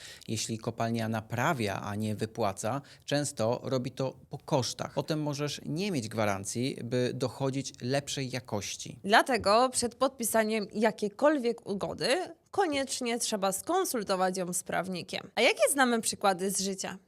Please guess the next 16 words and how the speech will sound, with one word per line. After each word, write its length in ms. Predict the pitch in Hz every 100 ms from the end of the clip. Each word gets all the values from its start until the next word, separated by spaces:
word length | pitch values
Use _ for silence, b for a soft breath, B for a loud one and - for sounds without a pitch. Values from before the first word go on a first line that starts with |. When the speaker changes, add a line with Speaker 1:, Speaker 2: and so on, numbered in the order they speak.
| _ _ -
Speaker 2:
Kiedy 240 | 214 196
ugoda 440 | 185 202 196 190
była 220 | 185 - -
korzystna, 640 | - 202 208 220 - 254 370 B B B
a 100 | 185
kiedy 300 | - 208 330
zakończyła 580 | 330 294 285 - 196 190
się 140 | 320 370
źle? 280 | 311 311 - -
Speaker 1:
Dobrym 240 | - 214 220
przykładem 520 | - - 110 127 143
jest 360 | 131 131 - -
sytuacja, 800 | - 131 131 107 92 101 101 131 B B
kiedy 360 | - 113 123 -
nieruchomość 720 | 131 120 117 131 160 139 -
klientki 720 | - 101 101 92 - - 117